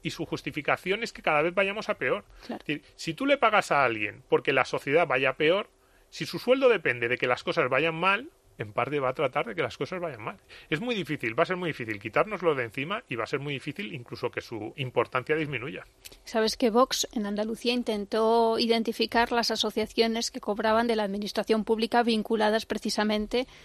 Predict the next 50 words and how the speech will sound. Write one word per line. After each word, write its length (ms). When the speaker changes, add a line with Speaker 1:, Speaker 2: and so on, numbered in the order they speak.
Speaker 2:
a 100
las 380
políticas 420
de 80
género? 300
Speaker 1:
¿Y 80
cuál 200
fue 160
la 100
respuesta? 600
Es 140
que 60
el 100
tema 220
del 80
dinero 280
ellos 160
saben 240
que 120
es 100
el 60
más 160
radioactivo. 640
Uno, 280
porque 220
si 100
la 100
gente 280
viera 280
que 100
esto 180
no 80
son 220
unos, 320
eh, 280
idealistas 800
trabajando 460
porque 240
sí, 160
sino 200
es 80
gente 220
que 60
está 200
cobrando 360
mucho 340
dinero 340
por 140
defender 320
esto, 300